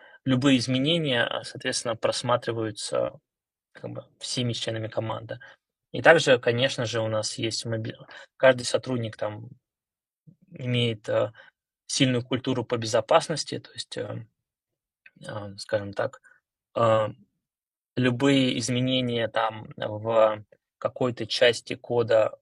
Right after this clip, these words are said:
а, которая отвечает там за средства и так далее,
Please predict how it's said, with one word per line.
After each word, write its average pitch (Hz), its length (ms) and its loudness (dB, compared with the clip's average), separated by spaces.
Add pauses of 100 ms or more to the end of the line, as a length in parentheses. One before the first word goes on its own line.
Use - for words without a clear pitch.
а, 110 200 -4
которая 117 640 0
отвечает - 640 0
там 107 320 -6
за 107 280 0
средства 120 640 -2
и 110 80 -6
так 110 180 -12
далее, 151 360 2